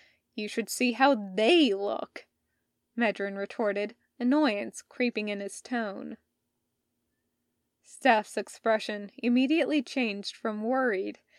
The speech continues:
to pained and guilty. "I think Godfrey saw me at the market," he said. "Yes, he did.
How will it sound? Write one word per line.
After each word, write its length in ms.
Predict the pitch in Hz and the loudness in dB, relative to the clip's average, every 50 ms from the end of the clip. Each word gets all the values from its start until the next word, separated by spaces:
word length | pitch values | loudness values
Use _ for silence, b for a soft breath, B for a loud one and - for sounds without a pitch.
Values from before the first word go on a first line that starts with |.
| b b b b | b b b b
to 100 | - 196 | -14 -14
pained 640 | - - - 247 254 247 240 214 196 190 185 185 - _ - - - | -14 -6 -2 0 2 2 2 0 -2 -6 -12 -14 -18 _ -18 -10 -8
and 160 | 220 220 190 | -8 -6 -4
guilty. 720 | - 226 240 254 - - - - - - - - - _ _ _ _ _ _ _ _ _ _ _ _ _ _ _ _ _ _ _ _ _ _ _ _ _ _ _ _ - - | -2 -2 -2 -2 -6 -10 -10 -10 -10 -8 -10 -14 -16 _ _ _ _ _ _ _ _ _ _ _ _ _ _ _ _ _ _ _ _ _ _ _ _ _ _ _ _ -20 -20
"I 60 | - | -8
think 300 | _ 294 302 320 311 - | _ -2 -2 -2 -2 -2
Godfrey 520 | - 277 277 277 254 - - 247 214 214 | 0 0 2 0 -2 -2 -2 -2 -2 -2
saw 260 | - - - 226 226 | -4 -4 -4 -4 -4
me 140 | 220 220 220 | -4 -4 -4
at 160 | 214 208 - | -6 -6 -8
the 60 | - 214 | -8 -6
market," 640 | 214 226 226 226 214 - - 202 190 190 190 - - _ _ _ _ _ | -4 -4 -4 -4 -4 -4 -4 -4 -4 -4 -6 -10 -14 _ _ _ _ _
he 180 | _ - 233 220 | _ -4 -4 -4
said. 500 | - - - 196 196 196 202 202 214 - _ _ _ _ _ _ _ _ _ _ _ _ _ _ _ _ _ _ _ _ _ _ _ _ _ _ _ _ | -4 -4 -4 -4 -2 -4 -6 -8 -8 -10 _ _ _ _ _ _ _ _ _ _ _ _ _ _ _ _ _ _ _ _ _ _ _ _ _ _ _ _
"Yes, 340 | _ 233 196 190 202 - - | _ -2 0 0 -2 -6 -14
he 260 | - - - 233 226 | -16 -8 -4 -4 -4
did. 560 | 214 190 - 311 320 254 - - - - - | -2 -2 0 2 2 2 2 0 -4 -8 -10